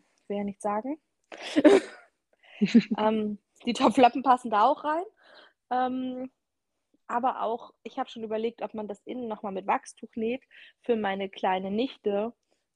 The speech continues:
ähm, als Kastaniensammeltasche oder sowas, weil dafür ist es nämlich auch so als Kinderhandtasche eine perfekte Größe. Also daraus kann man wirklich ganz, ganz, ganz, ganz viel machen, glaub ich, wenn man ein bisschen kreativ Bock hat.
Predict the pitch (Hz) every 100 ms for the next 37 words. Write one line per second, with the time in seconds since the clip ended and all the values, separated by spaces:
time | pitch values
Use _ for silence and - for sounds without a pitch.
0 | - 196 196 - 185 - 190 - 247 262
1 | 240 208 185 185 175 - 196 - 180 180
2 | 175 170 170 180 180 190 226 214 208 208
3 | 214 202 196 233 220 - - - - 254
4 | 277 247 214 196 - - - - - _
5 | _ _ _ _ - _ _ _ _ _
6 | - 196 196 202 190 185 - - 190 185
7 | - 202 220 226 262 - 269 269 247 269
8 | 269 - - - _ 302 320 330 311 294
9 | 277 269 - 285 285 285 214 202 202 233
10 | 220 226 226 226 - 233 - 226 214 -
11 | 226 - 226 - 202 -